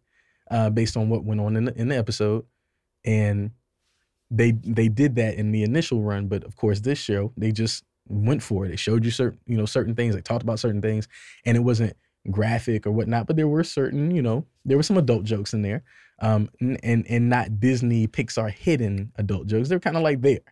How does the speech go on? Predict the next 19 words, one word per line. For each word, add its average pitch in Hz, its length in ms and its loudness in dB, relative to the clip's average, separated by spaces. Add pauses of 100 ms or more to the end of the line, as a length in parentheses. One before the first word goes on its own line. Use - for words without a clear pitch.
(140)
you 117 60 0
know, 123 220 0 (580)
but 117 320 2 (840)
they 131 100 2
did 123 120 4
a 120 60 4
good 110 180 2
job 110 340 -2
honing 120 440 0
in 117 140 2
on 101 80 0
that 104 180 -4
essence, 147 460 -6
which 110 240 -2
was, 101 480 0 (460)
hey 131 180 0
man, 104 300 -2 (300)
this, - 280 -2 (580)
this 135 160 0